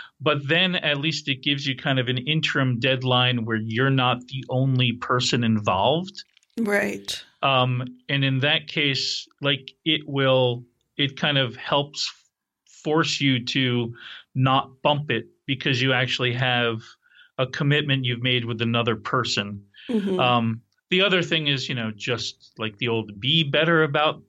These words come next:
Speaker 1: keeping commitments to yourself. But that,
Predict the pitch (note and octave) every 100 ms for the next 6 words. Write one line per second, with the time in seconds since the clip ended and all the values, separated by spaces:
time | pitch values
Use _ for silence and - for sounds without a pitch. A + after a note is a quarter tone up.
0 | - - D#3 D3+ C#3+ C3+ D3+ D3 C#3 C#3
1 | - C#3 B2+ B2 G#3+ F#3 B2 B2 _ -
2 | - - - C3+ B2+ D#3+ D#3 - _ _
3 | _ _ C#3 B2 D3+